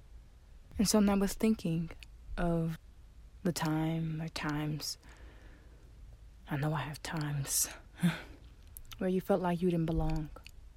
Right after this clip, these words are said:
I want you to think about the traits from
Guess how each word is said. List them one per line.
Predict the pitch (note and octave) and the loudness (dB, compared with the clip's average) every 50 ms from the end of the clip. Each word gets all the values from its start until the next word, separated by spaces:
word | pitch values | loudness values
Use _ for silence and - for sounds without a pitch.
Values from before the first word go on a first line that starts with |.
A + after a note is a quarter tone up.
| - - - - - - - - - - - - - - - - - - - - - - - - | -20 -20 -20 -20 -20 -20 -20 -20 -20 -20 -20 -20 -20 -20 -20 -20 -20 -20 -20 -20 -20 -6 0 4
I | F#3+ | 6
want | G3 A#3 B3 - - | 8 8 8 8 8
you | C4 A3+ | 6 6
to | |
think | - - G#3+ G#3 | 6 6 4 4
about | G3 F3+ F3+ F3 - | 4 2 2 2 2
the | - D#3 | 0 -4
traits | - - - - E3+ D#3+ - - - - - - - - - | -2 0 0 2 4 2 2 0 -4 -4 -4 -4 -6 -8 -12
from | - - - - E3 D3+ D3 C#3+ D3 D#3+ D#3 D3+ - | -12 -6 -2 2 4 4 4 4 4 2 0 -2 -6